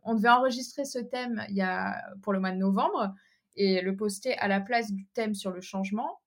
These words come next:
Et vu qu'on était plus inspiré par le thème du changement il y a un mois, et bah, du coup, euh,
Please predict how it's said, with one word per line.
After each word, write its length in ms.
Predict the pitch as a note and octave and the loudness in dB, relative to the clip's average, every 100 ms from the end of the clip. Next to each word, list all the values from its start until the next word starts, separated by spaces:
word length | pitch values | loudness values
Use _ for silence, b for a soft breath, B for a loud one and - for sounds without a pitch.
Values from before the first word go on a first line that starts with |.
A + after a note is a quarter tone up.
| - | -4
Et 120 | F#3+ | -4
vu 300 | F#3+ C4 D#4 - | -2 -4 -4 -2
qu'on 200 | G3+ G3+ | 2 2
était 220 | G3 G#3 | 2 -2
plus 300 | G3 D4+ C#4+ | -6 -6 -6
inspiré 480 | C#4 - - C4 C4+ | -6 -8 -6 -4 0
par 160 | A3 | 0
le 120 | G#3 | 0
thème 200 | G#3 B3+ | -2 -4
du 100 | A3+ | -4
changement 680 | A3+ - G#3+ G3+ A3 A3 G3+ G3 _ - | -6 -8 -6 -2 -2 -2 -4 -6 _ 0
il 80 | G3+ | 2
y 20 | |
a 140 | G3 | 2
un 120 | G3+ G3 | 2 2
mois, 400 | F#3 F3+ - _ b b b b - | 2 0 -8 _ b b b b -2
et 60 | |
bah, 120 | G3 G3 | 0 0
du 160 | F3+ | -2
coup, 280 | F#3 F#3 A#3+ | -8 -6 -2
euh, 680 | A3+ F3 E3+ - - - | 0 0 0 -4 -6 -8